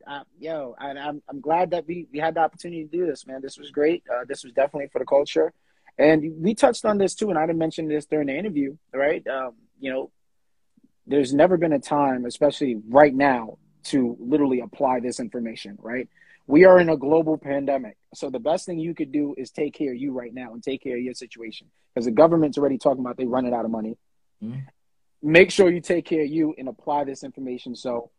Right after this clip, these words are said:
Speaker 1: that's pretty much it. I'm gonna have this playback available. Um, I don't do that much lives often, but I, <laughs> as he, as you mentioned, I definitely gotta do a little bit more. Um, I'm gonna save this, so hopefully the playback will be available for anyone to watch this from start to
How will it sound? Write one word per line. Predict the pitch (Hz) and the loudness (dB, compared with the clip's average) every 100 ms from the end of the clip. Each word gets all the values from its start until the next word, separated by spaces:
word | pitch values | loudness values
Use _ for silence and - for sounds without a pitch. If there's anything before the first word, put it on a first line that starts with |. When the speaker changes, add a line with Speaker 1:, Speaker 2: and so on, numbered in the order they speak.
| _ - - _ | _ -10 -10 _
Speaker 1:
that's | 120 127 | -4 0
pretty | - 202 | 4 4
much | 170 - | 4 2
it. | 185 - | 0 2
I'm | 185 | 0
gonna | 208 202 | 2 2
have | 196 180 | 2 0
this | 175 | -2
playback | - 190 180 175 160 | 0 0 2 2 0
available. | 143 175 185 180 190 190 - | 0 0 2 2 0 -2 -6
Um, | 127 135 131 135 - | -6 -2 -2 -4 -6
I | 131 | -4
don't | 160 170 | -2 -2
do | 160 | 0
that | 160 151 | 0 0
much | 156 - | -4 -2
lives | 151 147 135 | -2 -2 0
often, | 160 160 165 156 | 0 0 -4 -6
but | 131 131 123 - _ _ _ _ - | -4 -6 -6 -10 _ _ _ _ -12
I, | 123 - - | -12 -10 -6
<laughs> | - 160 - | -4 -6 -4
as | 151 151 | -2 0
he, | 185 | 0
as | - 147 135 | 0 -2 -2
you | 185 | 0
mentioned, | 170 160 160 | 0 0 -2
I | 131 | 0
definitely | 151 170 | 0 2
gotta | 151 143 | 0 0
do | 151 | 0
a | 151 | 2
little | 143 | 0
bit | 143 | -2
more. | 143 147 151 156 - _ _ _ - | -2 0 0 0 -4 _ _ _ -12
Um, | 113 202 | -10 -6
I'm | 143 | -2
gonna | 151 156 | 2 2
save | - 196 220 190 | 2 6 6 6
this, | 185 185 - - | 0 0 -2 -10
so | - 156 | -2 -2
hopefully | 151 180 - 180 170 | 0 -2 0 2 2
the | 147 | 0
playback | - 175 170 156 156 | -4 -2 2 2 2
will | 160 | -2
be | 135 147 | -2 -2
available | 123 151 160 160 165 | 2 2 2 2 -4
for | 151 143 135 | -4 -4 -2
anyone | 156 156 151 147 | -2 -2 -2 -4
to | 127 | -4
watch | 135 143 - | -2 -2 -4
this | 147 | -10
from | 143 127 | -10 -6
start | 151 143 | -2 -2
to | 123 | -4